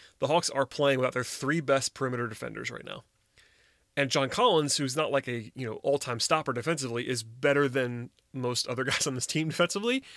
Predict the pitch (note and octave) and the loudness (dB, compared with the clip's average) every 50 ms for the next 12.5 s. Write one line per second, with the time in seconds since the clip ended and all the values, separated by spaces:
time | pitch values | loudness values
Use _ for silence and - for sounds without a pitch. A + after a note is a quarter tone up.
0 | - - - - D#3+ C#3+ C#3 C3 C3+ - - - D3+ C3+ B2+ C#3 C#3+ C#3+ C3+ C3 | -20 -12 -2 2 4 4 4 4 2 0 0 2 0 0 0 2 2 4 4 4
1 | B2 A#2+ B2 C#3+ D3 C#3 B2+ A2 C3 C3+ C3 A#2 A2+ A2 - - B2+ A#2 - - | 4 4 4 4 4 4 4 2 2 2 2 4 2 0 0 0 0 0 -2 -4
2 | _ _ - _ - C#3+ D3 D3 - - A3+ B3+ - - A3 F3+ D#3+ D3 C#3 C3 | _ _ -20 _ -2 0 0 0 0 0 2 4 6 6 6 6 6 4 2 2
3 | A#2+ B2 A#2 B2+ A2+ - - - - - - _ _ _ _ _ _ - B2+ - | -2 -2 -2 -2 -4 -4 -8 -10 -14 -16 -18 _ _ _ _ _ _ -2 0 0
4 | - - - E3+ F3 F3 E3+ - D3+ D3+ D3+ C3 D#3 D#3 - D#3+ C#3+ C3+ D#3 A3+ | 0 4 6 8 8 8 6 4 2 2 2 2 2 2 2 4 4 4 2 4
5 | - - - C3 B2 A2+ A#2 B2 A#2+ - - A#2+ - - A#2+ A#2+ C3+ D#3+ G3+ A3 | 4 4 4 4 0 -2 -2 -2 -2 -4 -4 -4 -4 -6 -4 0 2 2 2 2
6 | G#3+ C#3+ B2+ A#2 B2 C#3+ E3+ - G3+ G3+ G#3+ A3+ - - - - - - _ _ | 2 -4 -2 2 4 4 4 4 2 2 2 0 -6 -10 -18 -20 -20 -20 _ _
7 | _ C#3+ C3+ C3 B2 C3+ D3+ D#3 D3+ C#3+ C#3 C3+ - - - - _ _ _ B2 | _ 4 4 4 4 4 4 6 6 6 4 4 0 -8 -20 -20 _ _ _ -4
8 | B2 C3 B2 - D3 D3+ - - C#3 D#3+ E3+ E3 - F#3+ F#3+ F3+ - C#3 C#3+ C3 | -4 -4 0 2 2 2 2 2 2 2 2 4 6 6 6 6 4 4 2 2
9 | A#2+ G#2+ G2+ - - - - - - - B2+ B2 - B2 A#2 A2+ - - B2 A#2 | 2 0 -4 -8 -10 -14 -20 -10 -4 -2 -2 -2 0 0 0 0 0 0 0 0
10 | A#2 A2+ - A#2 A2+ - - - A#2 G#2 A#2 A2 A2+ A2+ A2 - - - - - | 0 -2 -4 -4 -4 -4 -2 -4 -4 -4 -4 -2 -2 -2 -2 -4 -8 -14 -18 -20
11 | - - - - - - - B2+ G#2+ A2+ B2+ A#2+ A#2 A#2+ - - - - - - | -20 -20 -16 -14 -14 -8 -8 -8 -6 -4 -2 -2 -2 0 0 0 0 -2 -6 -10
12 | - - C3 B2 A#2 A#2 A2+ A#2 A2+ - | -6 -4 -4 -2 -2 0 0 -2 -2 -4